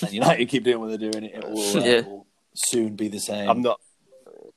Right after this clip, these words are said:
Speaker 3: I'm not looking forward, I'm not looking forward to when Leeds play United, I
Speaker 2: Yeah,
Speaker 3: must
Speaker 2: any-,
Speaker 3: admit. I
Speaker 2: anything
Speaker 3: think,
Speaker 2: could happen,
Speaker 3: uh,
Speaker 2: couldn't it,
Speaker 3: I think it could be
Speaker 2: in
Speaker 3: a
Speaker 2: that
Speaker 3: bit
Speaker 2: game?
Speaker 3: twitchy.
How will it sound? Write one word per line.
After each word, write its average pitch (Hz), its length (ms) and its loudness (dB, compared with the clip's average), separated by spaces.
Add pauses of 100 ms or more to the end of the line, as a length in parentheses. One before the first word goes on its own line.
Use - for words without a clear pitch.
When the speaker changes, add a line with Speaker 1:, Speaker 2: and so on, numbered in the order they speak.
(640)
Speaker 3:
I'm 110 120 -4
not 131 160 4
looking 127 240 -8
forward, 131 320 -6
I'm 117 80 -18
not 135 160 -2
looking 127 240 -10
forward 123 280 -6
to - 100 -14
when 113 160 -8
Leeds 110 180 -10
play 104 240 -10
United, 92 260 -10
I 110 60 2
Speaker 2:
Yeah, 110 60 4 (160)
Speaker 3:
must - 140 -4 (100)
Speaker 2:
any-, 127 160 0
Speaker 3:
admit. - 80 2
I 120 40 4
Speaker 2:
anything 135 220 0
Speaker 3:
think, 117 120 -12
Speaker 2:
could 117 100 -2
happen, 110 240 -4
Speaker 3:
uh, 104 40 -10
Speaker 2:
couldn't 123 180 -6
it, - 20 -6
Speaker 3:
I 117 60 -2
think 104 160 -8
it 101 100 -12
could - 100 -14
be - 60 -4
Speaker 2:
in 117 100 -4
Speaker 3:
a 117 40 -4
Speaker 2:
that - 100 -8
Speaker 3:
bit 113 100 -2
Speaker 2:
game? 117 140 -4
Speaker 3:
twitchy. 90 260 -14